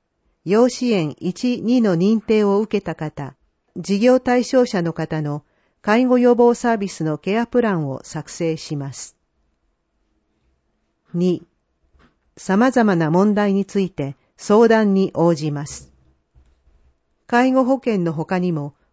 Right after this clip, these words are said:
高齢者の生活全般にわたって幅広く相談を受け、必要なサービスや機関につなげます。三、高齢者の皆様の権利を守ります。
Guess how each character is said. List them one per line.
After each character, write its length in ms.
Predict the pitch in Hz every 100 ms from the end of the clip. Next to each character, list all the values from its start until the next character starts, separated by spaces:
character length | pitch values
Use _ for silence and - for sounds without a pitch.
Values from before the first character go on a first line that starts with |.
| _
高 220 | 233 247
齢 180 | 240 247
者 160 | -
の 100 | 160
生 220 | 160 208 233
活 280 | 240 233
全 220 | 214 226 226
般 200 | 226 214
に 180 | 208
わ 140 | 196 190
た 120 | 190
っ 60 | 185
て 320 | - 165 165 _ _ _
幅 260 | 185 240
広 320 | 254 269 262 247
く 80 |
相 300 | 156 202 202
談 260 | 196 196 185
を 140 | 180
受 340 | 175 180 143 139
け、 60 | - _ _ -
必 260 | - 254
要 220 | 262 262
な 140 | 247 254
サ 180 | 269 254
ー 60 |
ビ 120 | 208
ス 140 | 185 170
や 160 | 156
機 160 | 143 -
関 260 | 175 180 170
に 160 | 135
つ 160 | - 170
な 140 | 180
げ 140 | 165 151
ま 160 | 143
す。 220 | - - _ _ _ _ _ _ _ _ _ _ _ _ _ _ _ _ _
三、 560 | - 196 180 165 170 _ _ _ _ _
高 260 | 254 262
齢 180 | 269 269
者 160 | - 185
の 120 | 165
皆 260 | 160 190 214
様 280 | 202 170
の 200 | 147 143
権 320 | 135 240 240 208
利 140 | 170
を 140 | 135 -
守 420 | 151 165 175 160
り 40 |
ま 160 | 147 135
す。 240 | - -